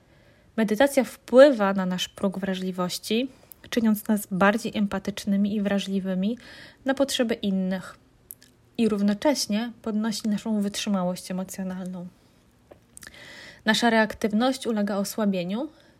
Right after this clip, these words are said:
a tym samym spada podatność na emocje awersyjne. Praktyka uważności pozwala reagować w sposób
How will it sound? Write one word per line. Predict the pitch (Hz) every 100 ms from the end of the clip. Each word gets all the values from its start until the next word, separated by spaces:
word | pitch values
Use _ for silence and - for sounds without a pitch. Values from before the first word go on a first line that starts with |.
| _ _ -
a | 349
tym | 269 214
samym | - 220 220 214 208
spada | - - 220 208
podatność | 185 190 190 190 - - - _ 220
na | 226 -
emocje | 196 185 180 - 175 - _ -
awersyjne. | 233 190 190 - - - - - _ _ _ _ _ _ _ _ _ - _ _ _ _ _ _ _ _ _ _ _ _ _ -
Praktyka | 240 - 330 294
uważności | 233 214 208 202 202 190 - 202 226 285 _ _
pozwala | - 208 220 226 220 220 - _ _ _ 247
reagować | 208 240 285 269 226 226 202 214 233 - - _ _ _
w | -
sposób | - - 208 226 208